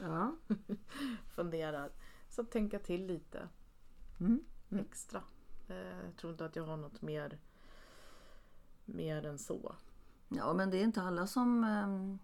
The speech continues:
Speaker 1: tänker tillbaka på vad som har skett och sen funderar på varför det skedde. Det är inte så självklart heller.
Speaker 2: Nej,
Speaker 1: Eh,
Speaker 2: nej.
Speaker 1: ja.
Speaker 2: Men och sen också så tror jag försöker, eh, se vad andra gör.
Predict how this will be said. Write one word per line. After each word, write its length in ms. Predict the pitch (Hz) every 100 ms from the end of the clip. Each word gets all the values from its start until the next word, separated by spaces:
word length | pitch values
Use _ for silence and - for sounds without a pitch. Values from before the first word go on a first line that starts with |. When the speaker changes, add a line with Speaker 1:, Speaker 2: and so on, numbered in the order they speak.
| - 214 - -
Speaker 1:
tänker 240 | 202 185
tillbaka 440 | 180 165 151 -
på 180 | 143 156
vad 220 | 151 151 151
som 140 | 147
har 220 | 143 127 -
skett 420 | - 143 151 -
och 80 | 139
sen 320 | 147 135 135
funderar 420 | 131 147 135 135 135
på 160 | -
varför 380 | 143 139 131 -
det 80 | 139
skedde. 440 | - 143 143 220 - -
Det 120 | 175 170
är 40 |
inte 240 | 208 -
så 160 | 156 -
självklart 440 | - 143 - 139
heller. 340 | 202 226 143 - - - - - - - -
Speaker 2:
Nej, 200 | - - 165
Speaker 1:
Eh, 80 | 170 180 -
Speaker 2:
nej. 320 | 175 170 -
Speaker 1:
ja. 80 | -
Speaker 2:
Men 200 | - 202 208
och 80 |
sen 200 | 196 175
också 220 | 180 - 196
så 120 | 185
tror 200 | - 160
jag 100 | 156
försöker, 600 | 175 175 - 165 160 156 160 156
eh, 160 | 156 151 - - - - - - - - -
se 240 | - 202
vad 120 | 175
andra 280 | 160 160 185
gör. 360 | 185 180 202